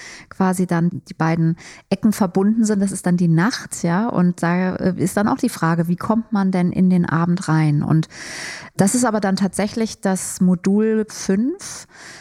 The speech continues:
wenn's dann um den Tagesablauf geht. Und die Sommerakademie, um das kurz nochmal zu sagen, für diejenigen, die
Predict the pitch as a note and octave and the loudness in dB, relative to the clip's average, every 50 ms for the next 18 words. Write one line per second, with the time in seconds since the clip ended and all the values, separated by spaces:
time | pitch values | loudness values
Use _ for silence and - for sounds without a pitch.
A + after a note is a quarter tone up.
0 | - - - - F3 F3+ F#3+ - - - F#3+ F#3 - E3+ F#3+ F#3 F#3 F3+ F3 F3+ | -20 -12 -6 -2 0 0 0 0 -2 -2 -2 0 0 0 2 2 2 2 2 2
1 | - - F3 F#3+ A3+ A#3 - - A3 - A#3+ A#3 A#3 A#3+ - - - - A3+ A#3+ | 0 -2 -2 -2 -2 -4 -6 -8 -6 -4 -4 -2 -2 -2 -4 -6 -8 -4 -2 -2
2 | C4 B3+ - - - F#3+ F#3 - F#3+ F#3 G3+ G3 G#3+ - - G3+ - G#3+ G3 G#3 | -2 -2 -2 0 0 0 0 0 0 0 2 2 0 0 -2 -2 -2 0 2 2
3 | G3+ G3+ G3+ G3+ G3 - - F#3+ F#3+ F#3 F#3+ - - - - G3+ F#3+ - - G3 | 2 4 4 2 2 2 2 2 2 2 0 -2 -4 -2 -2 -2 0 0 2 2
4 | F3+ F3+ F3+ F3+ - F#3 F3 F#3+ G3 A#3 A#3 A3+ - G3+ F3+ F#3 F3+ F3 F3 F3 | 4 2 2 0 -2 -2 0 0 0 0 0 -2 -2 -2 -2 -2 0 0 0 2
5 | F3 F3 F3 F3 - F3+ F3+ F3 | 2 2 0 0 0 2 0 0